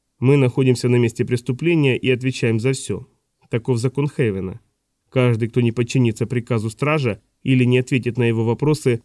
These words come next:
может быть заключен в тюрьму или подвергнут штрафу». «Звучит как угроза», заметил Гонт. «Простите, я объясняю вам ситуацию, сэр-чародей». Гонт натянуто улыбнулся.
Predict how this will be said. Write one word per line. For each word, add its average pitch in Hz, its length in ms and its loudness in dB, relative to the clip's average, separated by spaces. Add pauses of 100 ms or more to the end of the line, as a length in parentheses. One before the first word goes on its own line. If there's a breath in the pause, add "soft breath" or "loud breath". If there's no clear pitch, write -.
(160)
может 160 320 0
быть 135 160 0
заключен 127 440 0
в 107 60 -10
тюрьму 143 380 2 (180)
или 120 180 2
подвергнут 123 600 2
штрафу». - 520 -8 (840)
«Звучит 117 440 -2
как 120 160 -6
угроза», 156 440 0 (180)
заметил 117 420 -2
Гонт. 110 340 -6 (800)
«Простите, 123 480 -2
я 110 180 2
объясняю 113 440 2
вам 113 100 2
ситуацию, 127 600 -2
сэр-чародей». 110 800 -4 (680)
Гонт 131 360 0
натянуто 113 440 -2
улыбнулся. 107 600 -4